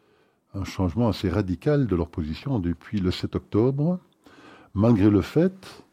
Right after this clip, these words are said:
euh, que le lendemain, je pense, lorsque cette question a été posée à Kirby, hein, donc le porte-parole, euh, du Pentagone,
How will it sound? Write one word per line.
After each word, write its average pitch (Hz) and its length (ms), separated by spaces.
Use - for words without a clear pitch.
euh, 95 480
que 104 120
le 95 260
lendemain, 113 400
je 127 80
pense, 123 360
lorsque - 240
cette - 200
question - 400
a - 20
été 92 180
posée 90 380
à 82 60
Kirby, 95 460
hein, 82 60
donc 85 160
le 87 60
porte-parole, 85 640
euh, 82 140
du 82 100
Pentagone, 92 720